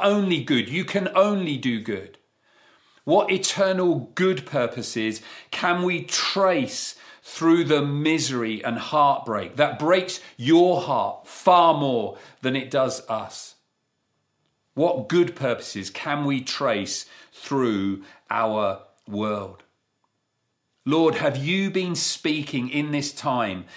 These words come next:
about yourself? Have you been revealing to us something of the human condition? When we thought we were the bee's knees, we had it sus, we had it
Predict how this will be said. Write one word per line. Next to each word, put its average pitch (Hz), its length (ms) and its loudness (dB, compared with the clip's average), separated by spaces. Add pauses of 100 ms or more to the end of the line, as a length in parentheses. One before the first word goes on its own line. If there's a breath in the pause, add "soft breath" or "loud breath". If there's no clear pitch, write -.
(140)
about 131 640 2
yourself? 120 880 -4 (1080)
Have 143 200 0
you 180 180 2
been 190 220 0
revealing 165 680 2
to 170 200 0
us - 100 -2
something 180 680 0 (220 loud breath)
of 156 320 4
the 160 140 0
human 165 760 0 (240 loud breath)
condition? 123 840 -4
When 165 200 0
we 175 120 2
thought 196 640 2 (140)
we 180 280 4
were 151 480 4 (220 loud breath)
the 151 160 2
bee's 156 480 2
knees, 139 380 0
we 170 180 2
had 170 260 2
it 170 160 -2
sus, 160 460 0
we 156 160 -4
had 175 240 2
it - 220 -4